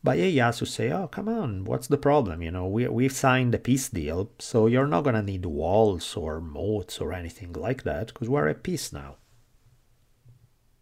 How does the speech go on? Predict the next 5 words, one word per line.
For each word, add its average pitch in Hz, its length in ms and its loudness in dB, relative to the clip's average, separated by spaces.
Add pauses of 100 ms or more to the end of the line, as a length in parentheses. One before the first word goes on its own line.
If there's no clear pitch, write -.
(1000)
Now, 156 180 8
the 131 160 4
reality 147 640 6
is 85 140 -6
that - 580 -6